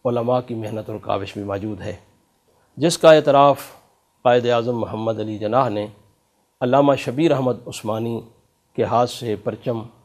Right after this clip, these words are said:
لہروا کے انہوں نے کیا کہ یہ بھی ہماری تحریک کا ایک حصہ تھے، بلکہ تحریک کے رہنماؤں میں یہ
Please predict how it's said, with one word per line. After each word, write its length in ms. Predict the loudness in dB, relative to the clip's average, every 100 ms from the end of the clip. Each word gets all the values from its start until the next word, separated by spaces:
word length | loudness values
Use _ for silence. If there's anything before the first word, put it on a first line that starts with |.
| _
لہروا 440 | -4 -2 -2 0 -2
کے 220 | -4 -12 -14 _ _ _ _ _ _
انہوں 180 | 2 2
نے 120 | 2
کیا 320 | 0 2 2
کہ 280 | 2 -4 -6 -10 _ -8
یہ 180 | -6
بھی 180 | -4 -6
ہماری 340 | -6 -6 -6 -8
تحریک 440 | -8 -6 -8 -6
کا 200 | -6 -6 -8 _ _ _
ایک 280 | -10 -8 -8
حصہ 200 | -10 -4 -4 -2
تھے، 180 | -8 -12 _ _ _ _ _ _ -8
بلکہ 500 | -6 -6 -6 -6 -6 -10 _
تحریک 380 | -6 -2 -2 -4 -4
کے 140 | -4
رہنماؤں 460 | -4 -4 2 2 2
میں 280 | 0 -4
یہ 140 | -6